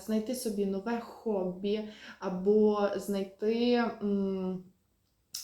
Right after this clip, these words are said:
якусь справу, яка б, от, якась справа, яку ви будете вирішувати, і вам потрібно буде вкладати туди максимум своєї уваги.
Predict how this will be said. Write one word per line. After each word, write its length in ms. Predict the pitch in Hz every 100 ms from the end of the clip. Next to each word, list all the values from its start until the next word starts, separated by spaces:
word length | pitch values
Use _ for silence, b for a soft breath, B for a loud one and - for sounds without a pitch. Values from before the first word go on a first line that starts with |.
| B B
якусь 480 | 208 214 214 240 -
справу, 800 | - - - 214 208 269 269 214
яка 340 | 208 208 214 208
б, 80 | -
от, 360 | 202 196 - -
якась 360 | 202 220 214
справа, 360 | - 262 415 311
яку 220 | 214 233
ви 100 | 214
будете 360 | 208 226 220 196
вирішувати, 840 | 190 202 269 427 339 262 - 190
і 160 | 185
вам 220 | 185 285 392
потрібно 340 | 277 220 202
буде 140 | 202
вкладати 460 | 185 - 185 254 311
туди 240 | - 190
максимум 640 | 185 185 226 302 - 226 185
своєї 540 | - - 180 202 226
уваги. 680 | 208 - 185 190 180 170 175